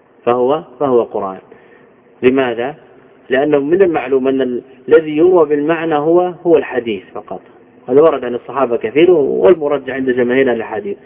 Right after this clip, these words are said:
وأما القرآن فلا يروى بالمعنى. ومن ال-، البعيد غير الممكن الصحابي يزيد في القرآن ثم لا يبين أنه قرآن، أنه ليس من القرآن، هذا بعيد. إحسان الظن بالصحابة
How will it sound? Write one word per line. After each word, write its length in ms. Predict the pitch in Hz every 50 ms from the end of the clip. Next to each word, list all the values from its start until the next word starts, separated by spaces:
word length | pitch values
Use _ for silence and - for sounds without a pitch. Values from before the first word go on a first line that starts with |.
| - - - - _ -
وأما 240 | - 147 156 156 147
القرآن 320 | - - 151 156 175 185
فلا 180 | - 226 220 208
يروى 240 | 175 151 135 127 117
بالمعنى. 560 | 117 107 101 98 92 92 92 90 90 - - _ _ _ _ _ _ _ _ _ _ _ -
ومن 1300 | 127 131 131 131 131 127 - 123 117 113 110 110 117 120 - - - - - - - - 120 135 135 135
ال-، 140 | 131 127 123
البعيد 520 | 123 123 139 135 131 160 165 147 135 139
غير 240 | 120 135 156 156 151
الممكن 380 | 147 156 175 190 180 165 147
الصحابي 500 | 139 131 - 139 123 143 147 139 135 127
يزيد 180 | 123 120 139 135
في 60 | 127
القرآن 440 | 123 - - 131 131 139 156 165 170 - - - - - -
ثم 160 | 139 143 139
لا 120 | 135 135 135
يبين 440 | 131 123 120 135 143 139 135 120
أنه 340 | 113 113 113 110 110 113 104 -
قرآن، 280 | 110 95 92 76 65 - - - - - _ _ _ - - -
أنه 240 | 117 120 127 127 127
ليس 220 | 131 131 - -
من 140 | 120 113 107
القرآن، 440 | 104 101 - 101 98 95 95 98 - - 143 139
هذا 220 | 117 117 117 117 113
بعيد. 300 | 113 117 117 120 110 104 - - - - - _ _ _ _ _ _ _ _ _ _ _ _ _ -
إحسان 280 | - - - 127 127 123
الظن 220 | 117 135 135 127
بالصحابة 680 | 120 113 _ - 117 110 127 131 143 147 175 190 196